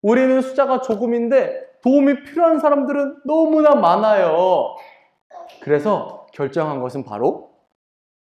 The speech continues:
짜잔, 성령이 충만하고 지혜가 많은 사람 일곱 명을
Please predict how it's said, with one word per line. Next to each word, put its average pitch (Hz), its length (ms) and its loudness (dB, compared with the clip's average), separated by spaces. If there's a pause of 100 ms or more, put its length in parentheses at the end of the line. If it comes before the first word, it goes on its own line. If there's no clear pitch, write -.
(640)
짜잔, 165 720 2 (220)
성령이 269 640 0
충만하고 262 880 -2 (160)
지혜가 156 480 -4
많은 120 320 -4
사람 131 340 -6 (140)
일곱 226 300 0
명을 185 480 -2